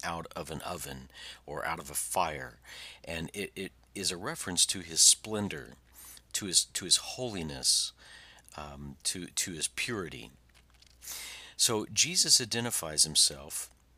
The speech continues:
and then he says that he understands, and he, he knows this pastor. Okay, and, and by the way, Jesus knows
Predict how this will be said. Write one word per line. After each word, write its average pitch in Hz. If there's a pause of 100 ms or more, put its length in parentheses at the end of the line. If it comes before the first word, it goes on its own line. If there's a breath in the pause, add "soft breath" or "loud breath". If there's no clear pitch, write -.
(960)
and 117
then 104 (520 soft breath)
he -
says 95 (400 soft breath)
that 101
he 107
understands, 135
and 104
he, 117
he -
knows 151
this 110
pastor. - (420)
Okay, 87
and, 92
and 98
by 143
the 98
way, 85 (400 loud breath)
Jesus 113
knows 104